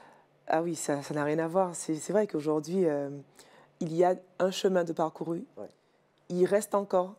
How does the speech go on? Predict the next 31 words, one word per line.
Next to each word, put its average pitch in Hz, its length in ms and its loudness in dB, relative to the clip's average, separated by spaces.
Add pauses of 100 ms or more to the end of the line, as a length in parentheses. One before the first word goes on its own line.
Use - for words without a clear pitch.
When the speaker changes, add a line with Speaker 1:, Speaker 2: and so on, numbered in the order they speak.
(120)
Speaker 1:
du 180 160 -4
chemin 185 500 0
à 175 100 -2
parcourir, 175 640 -2 (460)
mais, 170 420 2
euh, 147 460 -2 (400)
mais 165 100 -2
c'est 165 120 -6
vrai 170 100 4
que 160 60 -6
je 170 40 0
note 165 140 0
quand - 80 0
même 170 100 2
la 156 80 0
progression. 165 640 -4 (840)
Je 175 160 0
pense 196 280 -2
qu'on 170 760 2
est 175 60 0
dans 175 100 2
la 170 100 2
bonne 170 200 0
direction. 170 500 -4
Speaker 2:
Mm. - 200 -16 (300)
Speaker 1:
Il 160 100 -8
faut 185 140 0
encore 175 500 0 (300)
diffuser 160 420 -2
les 165 100 0
filles. 175 320 -10